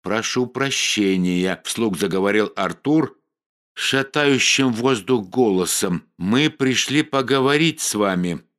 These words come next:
При этом он усилил речь мысленно волновым потоком, соответствующим смыслу сказанного. Собака снова понюхала воздух, точнее,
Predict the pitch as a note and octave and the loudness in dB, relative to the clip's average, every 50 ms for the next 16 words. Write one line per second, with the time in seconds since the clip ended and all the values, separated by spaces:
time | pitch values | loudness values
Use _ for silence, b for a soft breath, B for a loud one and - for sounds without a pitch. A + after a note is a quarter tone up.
0 | _ _ _ _ _ _ _ _ _ _ _ - G#2 A#2 C3+ C3+ C3+ C3+ B2 B2 | _ _ _ _ _ _ _ _ _ _ _ -2 0 2 2 2 2 0 0 0
1 | A#2+ - A#2+ A#2+ A#2 A#2 A2 G#2+ - C3 B2+ A#2 B2 A2+ A2 G#2+ G#2+ A#2+ C#3 C#3 | 0 0 0 2 2 2 0 0 0 0 0 0 0 0 0 0 0 0 0 -2
2 | A#2+ - - - - - _ - E2+ E2+ G2 A#2+ A#2+ - - G#2 G#2 G#2 G#2 G#2+ | -2 -2 -2 -4 -4 -6 _ -8 -4 -2 -2 -2 -2 -2 -4 -2 0 0 0 0
3 | G#2+ G#2 - - F2 F#2 F#2+ G2 G2+ G2+ G2 G2 G#2+ G2 - - G2+ - - C3 | 0 -2 -4 -4 -2 -2 0 0 0 0 0 0 -2 -4 -4 -6 -6 -4 0 0
4 | G#2+ F2+ D#2+ - F2 D#2+ D#2 - - - - G2+ F#2 - - A2 A#2+ A2+ - - | 0 0 0 -4 -6 -6 -6 -8 -8 -6 -4 -4 -4 -4 -2 -2 -2 -2 -2 -2
5 | G#2 A2 G#2+ - - - G#2+ F#2 F2+ - G#2+ A2 G#2+ - - G#2+ G2+ - - A2 | -2 0 0 0 0 0 -2 -2 -4 -4 -4 -4 -4 -4 -4 -6 -8 -6 -6 -6
6 | F#2+ E2 E2 E2 D#2 - - G2+ F#2+ F#2 - _ _ _ _ _ _ _ _ _ | -6 -6 -6 -8 -8 -8 -8 -8 -10 -12 -14 _ _ _ _ _ _ _ _ _
7 | _ - - F2+ E2+ - F#2+ G#2 - D#3 D3 - - - G2+ G#2+ A2 A#2 A#2+ A2 | _ -10 -8 -8 -4 -4 -4 -4 -4 -4 -4 -4 -4 -2 -2 0 0 0 -2 -4
8 | - _ _ _ _ _ _ - C3 C#3 A#2 G2+ F#2+ E2+ - F#2 F2+ F#2 F2+ E2+ | -6 _ _ _ _ _ _ -2 -2 0 0 0 -2 -2 -2 -2 -2 0 0 -2
9 | E2 E2+ F2 E2+ D#2+ D2 C#2+ F2+ - - - - _ A2 G2+ - - A2 A2 A2 | -2 -2 -4 -4 -4 -6 -8 -8 -8 -8 -12 -10 _ -4 -4 -2 -2 0 0 2
10 | A2 G#2+ - | 2 0 -2